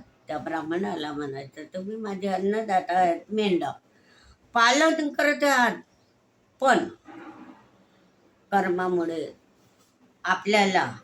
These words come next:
माझ्यासारखे मेंढ्याच्या कुडात पाचशे जन्म घ्यावे लागतील. मला जर मारलं तर पाचशे जन्म घ्यावे लागतील आणि प्रत्येक जन्मात शिरछेद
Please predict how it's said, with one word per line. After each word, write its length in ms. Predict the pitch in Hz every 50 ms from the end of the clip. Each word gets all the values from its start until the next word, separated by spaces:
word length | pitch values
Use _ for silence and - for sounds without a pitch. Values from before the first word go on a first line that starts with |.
| _ _ _ _ _ _ _
माझ्यासारखे 1040 | 147 165 165 156 143 131 160 160 156 - - 156 139 131 - - 151 151 143 110 110 -
मेंढ्याच्या 640 | 160 160 160 160 151 151 143 151 151 151 - 160 151
कुडात 360 | - - 151 151 151 151 151 - _ _ _
पाचशे 560 | - 185 190 185 - - - - 240 247 240 214
जन्म 340 | 226 214 196 196 196 196
घ्यावे 420 | 190 180 175 156 131 135 143 151 156
लागतील. 440 | 147 139 - _ _ - 135 123 - _ _ _ _ _ _ _ _ _ _ _ _ _ _
मला 320 | 147 143 139 143 160 156 165
जर 200 | 156 160 156 151
मारलं 600 | 135 - - 214 196 151 139 143 151 147 151 156
तर 180 | 151 - 190 214 - - - - _ _ _ _
पाचशे 440 | - 269 294 285 - - 277 277 247
जन्म 380 | 247 233 226 226 220 233 240 226
घ्यावे 360 | 226 214 185 175 170 175 175
लागतील 380 | 170 156 - - _ 156 151 143 - - - - _ _ _ _ -
आणि 580 | 170 185 190 202 214 233 247 262 277 294 294 269 254 _ _
प्रत्येक 440 | 226 220 202 - _ _ 254 254 254
जन्मात 600 | 226 208 190 214 202 202 202 208 226 240 262 247 - - - - - - _ - - _ _ _ _ _ _ _ _ _ _ _ _ _ _ _ _ _
शिरछेद 640 | - - - 214 220 214 226 226 214 196 226 226 220